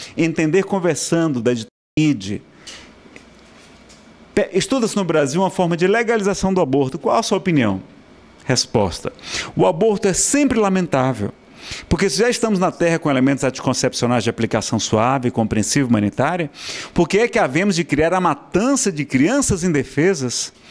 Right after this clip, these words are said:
com absoluta impunidade entre as paredes de nossas casas? E quantos abortos a gente faz hoje, já fez no passado, né?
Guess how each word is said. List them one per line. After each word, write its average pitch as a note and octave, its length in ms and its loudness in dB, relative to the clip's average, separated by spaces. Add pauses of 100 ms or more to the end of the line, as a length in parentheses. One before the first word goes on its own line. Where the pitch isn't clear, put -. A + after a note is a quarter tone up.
(220)
com C3 80 2
absoluta F#3+ 560 0
impunidade C#3+ 640 0
entre A3 280 0
as - 120 -6
paredes C3 300 0
de B2 60 -6
nossas A2 300 -6
casas? A#2+ 480 -4 (680)
E - 80 -2
quantos - 380 0
abortos A#2+ 340 0
a G#2+ 40 0
gente A2 160 0
faz G#2+ 260 -2
hoje, C#3+ 180 0
já D#3 120 0
fez A#2 200 -2
no A2 80 0
passado, G#2+ 460 -4
né? B2 80 -8